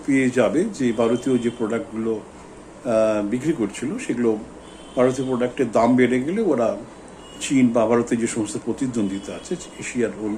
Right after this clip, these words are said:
দক্ষিণ পূর্ব এশিয়ার এবং, আহ, চীন, তারা বড় মার্কেট দখল করার চেষ্টা করবে। তো স্বাভাবিকভাবেই, আহ, যেগুলো ভারতে যারা তৈরি করে, তাদের, আহ, উম, প্রয়োজন হবে না, কেননা, উম, জিনিস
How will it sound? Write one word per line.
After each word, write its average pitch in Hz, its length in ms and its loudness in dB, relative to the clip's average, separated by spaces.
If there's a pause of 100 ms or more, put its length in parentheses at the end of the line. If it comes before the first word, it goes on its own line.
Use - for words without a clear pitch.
(160)
দক্ষিণ 104 300 -8
পূর্ব 101 200 -6
এশিয়ার 104 360 -6
এবং, 98 240 -8 (800)
আহ, 113 140 -6
চীন, 135 260 4
তারা 170 280 2 (520)
বড় 175 180 2
মার্কেট 123 360 -2
দখল 123 340 -4
করার 196 240 -4
চেষ্টা - 260 -4
করবে। - 340 -16 (1700)
তো 135 200 -2
স্বাভাবিকভাবেই, 175 1080 6
আহ, 160 160 6
যেগুলো 147 320 4
ভারতে 131 460 2
যারা 117 280 -2
তৈরি 127 340 2
করে, 120 300 -2 (100)
তাদের, 110 300 0
আহ, - 880 -10 (640)
উম, 104 200 -4 (260)
প্রয়োজন 147 340 8
হবে 123 260 2
না, 131 160 0
কেননা, 110 500 -2
উম, 101 460 -6 (160)
জিনিস 113 280 0